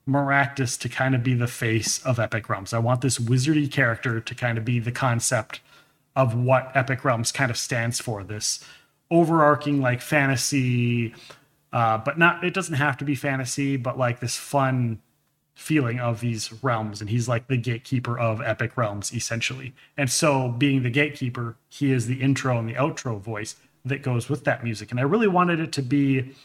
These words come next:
I wanted it to be like a reveal, like the double gates open and the white light comes through. So he's like, says, "I'd like to welcome you all to Epic Realms." And then, of course, you know, the gates open and the white light comes in and the music starts to play.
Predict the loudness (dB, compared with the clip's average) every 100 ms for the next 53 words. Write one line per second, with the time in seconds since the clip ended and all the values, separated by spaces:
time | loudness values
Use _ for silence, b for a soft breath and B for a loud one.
0 | B B B B 0 2 4 4 2 2
1 | 4 4 6 4 0 0 2 2 2 0
2 | -2 0 2 4 4 4 2 0 0 -2
3 | 0 0 0 2 2 0 0 0 -2 -4
4 | -4 -4 -2 0 0 -4 -10 b b b
5 | b -2 2 4 4 2 2 2 0 0
6 | -2 0 4 4 2 2 2 4 2 2
7 | 2 2 -2 -8 -12 -6 -4 -4 -6 -10
8 | -4 0 0 -2 -6 -2 2 2 4 2
9 | 2 2 2 2 2 4 4 2 2 2
10 | 2 0 0 2 4 4 4 0 2 -2
11 | 0 2 2 4 4 4 0 0 0 0
12 | -4 -4 -2 -2